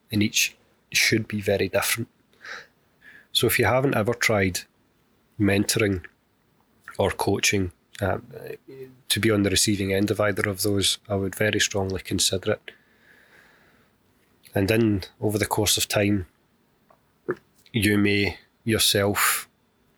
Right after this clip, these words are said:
have the privilege of turning those tables and be a mentor to others or be a coach to others. I've certainly started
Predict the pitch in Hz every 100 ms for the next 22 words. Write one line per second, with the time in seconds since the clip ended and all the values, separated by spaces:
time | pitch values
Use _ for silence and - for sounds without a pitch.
0 | _ - 104 - 101 - 98 107 98 -
1 | - 98 - 101 98 98 98 - - 95
2 | 95 92 98 92 104 101 101 - _ _
3 | _ - 95 98 98 - 101 - - 95
4 | 92 98 - - - _ _ - - 90
5 | - 101 - - 101 - - 101 95 95
6 | 95 - _ _ _ _ _ _ - -
7 | 104 - 95 - 90 - 92 - 101